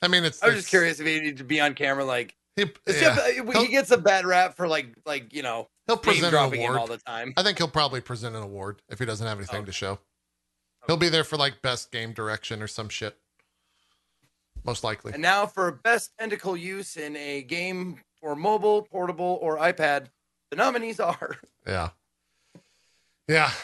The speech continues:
Speaker 1: Kojima will be there one way or the other. Uh, two other bits, or at least one more bit of news. Uh, Riot,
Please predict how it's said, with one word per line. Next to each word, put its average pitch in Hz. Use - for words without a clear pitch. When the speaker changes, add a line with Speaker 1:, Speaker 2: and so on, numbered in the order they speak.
Speaker 1:
Kojima 165
will 127
be 104
there 98
one -
way 101
or -
the -
other. 123
Uh, 175
two 247
other 226
bits, 180
or 151
at 190
least 208
one 196
more 156
bit 123
of 117
news. 113
Uh, 123
Riot, 131